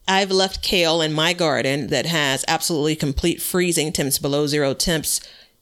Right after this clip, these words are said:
feet of snow, uncovered, and that plant obviously looks dead on the top,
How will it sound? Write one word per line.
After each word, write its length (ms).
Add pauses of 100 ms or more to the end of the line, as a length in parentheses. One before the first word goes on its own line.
(220)
feet 400
of 120
snow, 580
uncovered, 840
and 220
that 200
plant 380
obviously 480
looks 360
dead 340
on 100
the 60
top, 400